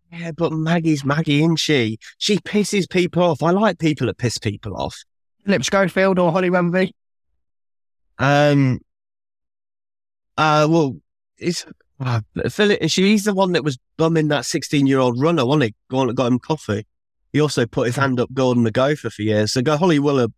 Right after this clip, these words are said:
Speaker 1: Willoughby.
Speaker 2: Chris Eubank Senior or sixty percent Chris Eubank Junior?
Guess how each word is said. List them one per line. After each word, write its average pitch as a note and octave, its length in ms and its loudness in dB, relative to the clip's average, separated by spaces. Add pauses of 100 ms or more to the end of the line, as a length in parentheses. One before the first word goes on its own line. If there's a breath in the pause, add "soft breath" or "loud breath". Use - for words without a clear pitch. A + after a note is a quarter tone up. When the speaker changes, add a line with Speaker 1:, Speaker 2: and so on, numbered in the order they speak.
(100)
Speaker 1:
Willoughby. A2 340 -2 (800)
Speaker 2:
Chris G3 220 -2
Eubank G3 340 0
Senior D#3 440 0 (200)
or B2 140 -2
sixty - 420 -6
percent G#2+ 280 -10
Chris C3 180 -4
Eubank G#2+ 300 -4
Junior? G2+ 280 -8